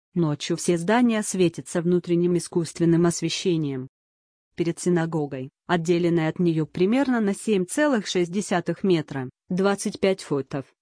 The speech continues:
находится умывальня или фонтан. В древности умывальник,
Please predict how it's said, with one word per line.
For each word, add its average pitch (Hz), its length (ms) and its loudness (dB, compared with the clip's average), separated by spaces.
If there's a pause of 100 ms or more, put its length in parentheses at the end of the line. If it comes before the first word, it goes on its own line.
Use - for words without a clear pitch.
(100)
находится 175 640 2
умывальня 151 640 0
или 214 180 0
фонтан. 156 600 -2 (400)
В 175 100 -4
древности 180 560 2
умывальник, 156 800 0